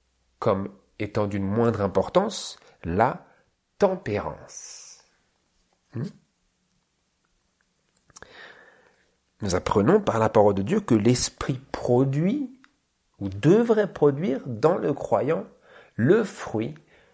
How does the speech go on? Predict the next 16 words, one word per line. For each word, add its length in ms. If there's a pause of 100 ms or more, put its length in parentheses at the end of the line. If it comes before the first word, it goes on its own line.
(180)
de 120
la 260 (520)
tempérance. 1300 (1900)
Et 180
ici, 520 (140)
avant 220
que 120
nous 120
poursuivions, 840 (1200)
si 220
tant 200
est 140
que 100
nous 140
co-, 340
comprenions 760